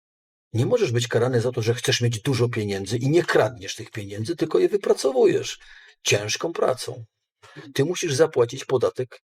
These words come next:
przy zakupach. Albo je robisz, albo ich nie robisz. Musisz zapłacić podatek na konkretny cel.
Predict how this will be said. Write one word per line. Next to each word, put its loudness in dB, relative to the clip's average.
przy 2
zakupach. 0
Albo -2
je -6
robisz, -2
albo -8
ich -12
nie -14
robisz. -4
Musisz 0
zapłacić 0
podatek 2
na 2
konkretny 0
cel. 0